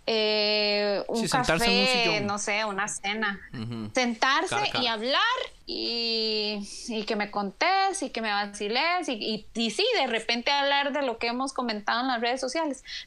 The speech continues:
Speaker 1: Pero en general yo siento que a la gente, es más, yo, yo conozco pastores <laughs> que, que les es fácil pastorear, pastorear desde, desde el Facebook o desde sus redes
Speaker 2: Sí.
Speaker 1: sociales, pero cuando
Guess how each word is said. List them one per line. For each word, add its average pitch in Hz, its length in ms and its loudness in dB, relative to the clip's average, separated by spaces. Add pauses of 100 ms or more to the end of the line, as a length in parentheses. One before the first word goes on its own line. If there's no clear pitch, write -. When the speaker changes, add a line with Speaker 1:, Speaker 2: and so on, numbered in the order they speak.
(140)
Speaker 1:
Pero 262 220 4
en 233 100 0
general 233 560 4
yo 320 100 -4
siento 294 320 -2
que 330 80 0
a 285 60 4
la 226 120 2
gente, 233 440 0
es 262 60 2
más, 285 260 2
yo, 247 180 2
yo 247 180 -2
conozco 285 960 -2 (120)
pastores 226 680 -2 (240)
<laughs> - 920 -6
que, 202 960 2 (640)
que 254 140 2
les 247 240 2
es 254 200 2
fácil 330 440 2
pastorear, 254 760 0 (320)
pastorear 233 800 2
desde, 208 840 0 (260)
desde 208 380 2
el 196 100 0
Facebook 269 560 2 (120)
o 208 80 -2
desde 220 260 0
sus 214 220 -2
redes 233 240 0
Speaker 2:
Sí. 254 100 0
Speaker 1:
sociales, 277 560 0
pero 220 240 -2
cuando 208 880 0